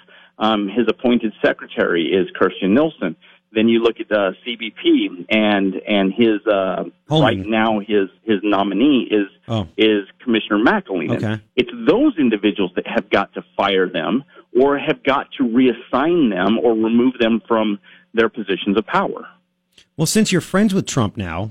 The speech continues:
Speaker 2: Brandon, and he tweets you twice, <laughs> mentions you,
Speaker 1: Yeah.
Speaker 2: just give him a call, stop up in the White House, and be like, "Hey, Don, I think you should be aware that these people are frauds. They need to get fired." It's not that hard to do,
Speaker 1: On
Speaker 2: right? Just head on in there.
Speaker 1: on speed, on speed dial.
Speaker 2: Yeah, just go, just do that.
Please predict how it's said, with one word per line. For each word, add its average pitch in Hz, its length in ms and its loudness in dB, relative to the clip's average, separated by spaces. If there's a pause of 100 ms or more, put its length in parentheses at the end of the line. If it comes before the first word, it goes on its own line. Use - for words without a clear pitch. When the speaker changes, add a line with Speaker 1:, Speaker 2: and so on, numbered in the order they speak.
Speaker 2:
Brandon, 107 460 0
and 113 100 0
he 107 80 2
tweets 123 320 0
you 110 60 0
twice, 113 760 -2
<laughs> - 80 0
mentions 123 400 2
you, 135 380 0
Speaker 1:
Yeah. 214 140 -10 (160)
Speaker 2:
just 151 160 -10
give 202 120 2
him 254 60 4
a 269 80 2
call, 175 380 2
stop 185 260 0
up 190 100 0
in - 60 0
the 247 80 2
White 202 220 2
House, 180 340 2
and 180 60 0
be 180 80 2
like, 175 100 0
"Hey, 208 140 2
Don, 170 580 2 (440)
I 139 80 0
think 180 180 2
you 185 60 0
should 180 100 0
be 214 80 2
aware 185 440 2
that 151 80 -2
these 160 160 0
people 190 220 0
are 202 80 0
frauds. 147 440 0
They 151 80 2
need 139 120 2
to 143 60 0
get 170 140 0
fired." 101 480 -2 (280)
It's - 80 -16
not 233 160 2
that 180 100 2
hard 147 160 2
to 117 80 0
do, 175 200 2
Speaker 1:
On 214 60 4
Speaker 2:
right? 233 140 2
Just 202 120 -4
head 233 100 -2
on 247 100 0
in 240 100 2
there. 95 320 -2
Speaker 1:
on 135 240 0
speed, 135 280 -2 (140)
on 131 280 0
speed 123 220 -8
dial. - 260 -2
Speaker 2:
Yeah, 254 340 0
just - 240 -8
go, 269 100 -2
just 220 140 -6
do 254 120 0
that. 175 120 0